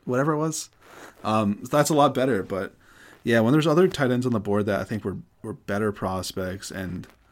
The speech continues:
some of them slipped a bit. I don't, I don't love the pick, but I do think he's gonna find success. And y-, you're right. They might, it might not be immediate. It probably won't be immediate, but he's got that, like, he's gonna,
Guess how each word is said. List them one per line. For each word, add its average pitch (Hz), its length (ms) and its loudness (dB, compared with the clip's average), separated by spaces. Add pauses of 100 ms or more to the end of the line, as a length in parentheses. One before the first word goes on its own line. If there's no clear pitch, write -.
(500)
some - 260 0
of - 40 2
them 113 120 2
slipped - 360 -6
a 98 40 0
bit. 95 380 -4 (100)
I 113 120 -4
don't, 131 220 2
I 113 60 -4
don't 147 140 0
love 123 140 0
the - 60 -4
pick, - 180 -8
but 143 100 6
I 180 40 12
do 262 120 12
think 311 140 4
he's 262 120 8
gonna 233 120 4
find 220 200 2
success. 151 500 -2
And 120 180 -2
y-, 123 140 0
you're 143 140 0
right. 110 240 2
They 104 160 0
might, 135 180 2
it 139 40 0
might 143 140 4
not 160 160 4
be 143 120 6
immediate. 107 360 4
It 95 140 0
probably 107 280 0
won't 104 220 -2
be - 120 -6
immediate, - 480 -8
but 92 280 -6 (720)
he's 147 200 2
got 180 220 12
that, 151 360 8
like, 131 160 4
he's 165 140 8
gonna, 131 300 4